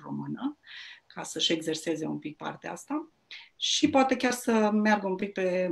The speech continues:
"hai să-mi citesc mie ceva în oglindă cu voce tare", în engleză, evident. Da. Deci aș, aș marșa un pic. Asta e cumva pornirea. De acolo pornesc și pe urmă vin pe site, citesc informațiile, se înscriu, de acolo îi preluăm noi.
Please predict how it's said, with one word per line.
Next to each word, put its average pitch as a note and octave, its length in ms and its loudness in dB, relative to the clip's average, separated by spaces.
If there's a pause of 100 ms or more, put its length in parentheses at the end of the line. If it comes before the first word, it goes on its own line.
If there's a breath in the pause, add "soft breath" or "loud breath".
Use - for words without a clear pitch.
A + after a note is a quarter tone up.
(160)
"hai A3+ 180 4
să-mi C4 220 4
citesc A#3 440 4
mie G#3+ 240 8
ceva F#3 380 4
în F#3+ 160 2
oglindă F#3 640 0
cu G3+ 60 -6
voce F#3 360 0
tare", - 480 -6 (260)
în A3+ 140 4
engleză, F3+ 360 -2
evident. D3+ 420 -8 (520)
Da. - 260 -18
Deci - 380 -4
aș, - 340 2 (280)
aș A3+ 160 2
marșa G#3+ 340 6
un F3 120 6
pic. E3+ 180 2
Asta D4 220 6
e C4 60 6
cumva A#3+ 560 4
pornirea. F#3+ 500 6
De E3+ 100 2
acolo G#3 340 4
pornesc C4+ 420 8
și - 120 0
pe B3 80 0
urmă A#3 280 4
vin E3 320 4
pe - 160 -4
site, C4 420 4
citesc F#3+ 380 -4
informațiile, A3+ 640 0
se F#3 160 -6
înscriu, A#3+ 600 -2 (220)
de G#3+ 120 -4
acolo G#3 240 -2
îi G3 80 0
preluăm F3+ 380 -2
noi. - 280 -10